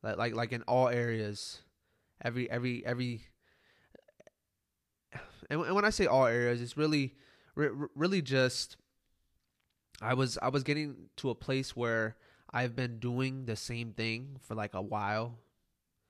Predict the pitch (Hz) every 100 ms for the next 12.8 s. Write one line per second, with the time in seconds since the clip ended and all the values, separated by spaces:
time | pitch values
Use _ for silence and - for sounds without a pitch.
0 | _ _ - - 117 117 113 110 117 110
1 | 98 117 110 101 107 110 113 113 - 120
2 | 113 110 - 113 110 104 101 _ - -
3 | 156 185 208 156 123 147 143 120 - 113
4 | 160 156 - 120 110 104 104 104 104 110
5 | 110 113 107 113 123 120 113 120 123 120
6 | 120 117 110 113 104 _ _ _ _ _
7 | 110 110 107 113 123 131 135 - _ _
8 | _ _ _ _ _ _ _ _ _ _
9 | 127 117 117 110 - _ _ _ _ _
10 | _ - 131 190 143 127 - 131 123 120
11 | 120 110 - 143 143 - 147 151 120 110
12 | - - 123 123 117 113 - -